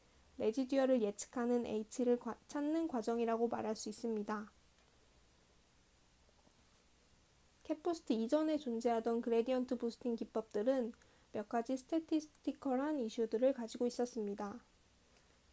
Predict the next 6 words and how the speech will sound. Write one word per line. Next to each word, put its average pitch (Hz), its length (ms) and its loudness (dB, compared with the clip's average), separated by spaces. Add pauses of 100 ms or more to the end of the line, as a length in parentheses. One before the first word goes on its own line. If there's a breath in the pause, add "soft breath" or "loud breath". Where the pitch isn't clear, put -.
(800 soft breath)
네거티브 262 480 0
그레디언트를 233 720 2
근사하는 220 680 0
H를 269 520 2
구하기 233 420 0
위해서 262 480 -2